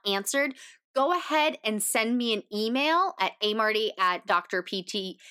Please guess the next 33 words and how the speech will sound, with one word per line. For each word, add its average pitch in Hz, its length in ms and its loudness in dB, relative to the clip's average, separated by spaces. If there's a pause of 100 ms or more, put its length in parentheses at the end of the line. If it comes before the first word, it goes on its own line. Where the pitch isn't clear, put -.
(180)
Doctor 214 380 0
Allie 196 320 0
P 190 220 -6
T - 220 -8
dot 175 280 0
com, 254 360 2 (300)
or 302 420 2
over 269 240 4
on 247 140 2
Instagram. 294 680 0
I'm 220 140 0
in 240 100 2
my 277 120 2
D 220 260 0
Ms 233 140 0
all 202 160 4
the 208 80 -4
time, 202 500 -2
Run 214 300 0
Disney 208 580 -2
D 214 140 -4
P 214 240 -6
T. 240 280 -4
I 196 120 0
am 202 220 -2
the 208 160 -4
Run 196 320 0
Disney 202 360 -2
Doctor 202 460 0
of 208 100 -6
Physical 196 360 -4
Therapy. 208 560 0 (1120)
And 254 220 0